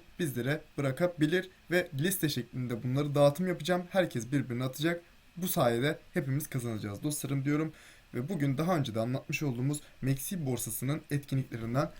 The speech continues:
bahsetmek istiyorum. Dostlarım gördüğünüz üzere Telegram kanalımızda da paylaşmıştım ben bunu.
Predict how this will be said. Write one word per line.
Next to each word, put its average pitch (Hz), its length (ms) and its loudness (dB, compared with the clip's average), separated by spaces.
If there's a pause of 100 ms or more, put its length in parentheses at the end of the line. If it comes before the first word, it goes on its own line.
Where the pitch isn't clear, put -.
(160)
bahsetmek 123 520 0 (140)
istiyorum. 117 500 2 (240)
Dostlarım 156 420 2
gördüğünüz 151 520 4
üzere 165 320 2 (280)
Telegram 135 420 2
kanalımızda 135 600 0
da 113 80 -4
paylaşmıştım 147 720 0
ben 170 180 0
bunu. 175 280 0